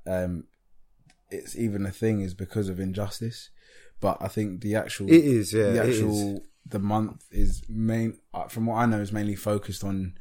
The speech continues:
Speaker 1: celebrating
Speaker 2: Yeah.
Speaker 1: everyone and everyone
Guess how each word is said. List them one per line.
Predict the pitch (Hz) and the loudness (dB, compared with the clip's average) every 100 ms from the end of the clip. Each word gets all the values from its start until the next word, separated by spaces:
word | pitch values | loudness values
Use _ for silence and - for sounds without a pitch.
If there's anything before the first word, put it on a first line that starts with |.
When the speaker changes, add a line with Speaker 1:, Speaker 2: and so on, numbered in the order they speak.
| - - | -14 -14
Speaker 1:
celebrating | - - 110 104 92 95 95 - 95 87 87 - - - - | -10 -2 0 2 0 0 -2 -4 -4 -4 -8 -14 -20 -20 -6
Speaker 2:
Yeah. | 131 135 107 - - - | 6 6 6 0 -10 -2
Speaker 1:
everyone | 107 98 98 95 95 | 0 0 -2 -2 -2
and | 92 87 | -4 -6
everyone | 73 95 98 | -4 -2 -2